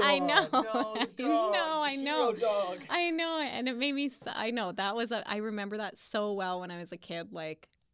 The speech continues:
Speaker 1: awful. And he lays him down with his adopted dad and whatever. They,
Speaker 2: <sighs>
Speaker 1: they, he lights
Speaker 2: And
Speaker 1: the
Speaker 2: kinda, like,
Speaker 1: pyre.
Speaker 2: puts them, like,
Speaker 1: Yeah.
Speaker 2: hugging each other. It's like, "Oh,
Speaker 1: Yes.
Speaker 2: it's so sad."
Speaker 1: I know. I
Speaker 2: Poor
Speaker 1: can't
Speaker 2: girl.
Speaker 1: even, I can't even. But a-,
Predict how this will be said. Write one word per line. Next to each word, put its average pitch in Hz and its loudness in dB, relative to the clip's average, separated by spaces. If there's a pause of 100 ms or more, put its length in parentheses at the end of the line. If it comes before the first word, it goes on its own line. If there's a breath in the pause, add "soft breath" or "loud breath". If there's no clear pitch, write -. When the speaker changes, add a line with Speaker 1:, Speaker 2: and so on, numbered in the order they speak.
(140)
Speaker 1:
awful. 175 -6 (420 soft breath)
And 220 -2
he 214 -2
lays 202 0
him 220 -4
down 175 -2
with 175 -8
his 170 -8
adopted 175 -12
dad - -6
and - -14
whatever. 165 -6
They, 156 -8
Speaker 2:
<sighs> - -16
Speaker 1:
they, - -10 (140)
he 190 -6
lights 202 -2
Speaker 2:
And 220 -4
Speaker 1:
the 220 -4
Speaker 2:
kinda, 214 -6
like, 165 0
Speaker 1:
pyre. 156 -6 (100)
Speaker 2:
puts - -12
them, 98 -14
like, 95 -12
Speaker 1:
Yeah. 208 0
Speaker 2:
hugging - -10
each - -16
other. 135 -8
It's 214 -6
like, - -2
"Oh, 190 0
Speaker 1:
Yes. 101 -2
Speaker 2:
it's - -2
so - -8
sad." - -14
Speaker 1:
I 233 0
know. 202 -4
I 190 -2
Speaker 2:
Poor - -
Speaker 1:
can't 220 -2
Speaker 2:
girl. 220 -4
Speaker 1:
even, 214 -10
I 185 -8
can't 190 -8
even. 156 -12
But 196 -2
a-, - -16